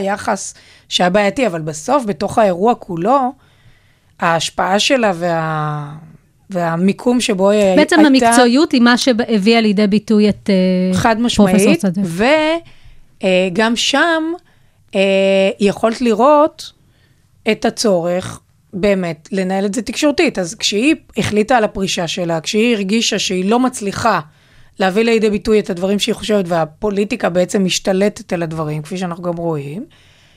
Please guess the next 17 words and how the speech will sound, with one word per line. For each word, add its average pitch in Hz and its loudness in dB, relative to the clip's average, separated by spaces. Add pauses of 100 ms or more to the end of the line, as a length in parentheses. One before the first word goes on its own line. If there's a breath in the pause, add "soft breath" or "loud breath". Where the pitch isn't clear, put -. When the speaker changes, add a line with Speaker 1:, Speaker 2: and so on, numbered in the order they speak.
(220 soft breath)
Speaker 1:
אה, 196 -2 (340 soft breath)
היא 220 2
נקטה 240 0
בצעד 277 0
של, 208 0
אה, 185 -2
מכתב 247 0
מאוד 233 -2
משמעותי 220 0
של, 180 -4 (760 soft breath)
אה, 185 0
אג'נדה 220 0
על 185 -2
סדר 202 -2
היום, 202 0 (640)
ש-, - -4 (720)
שבאמת 202 0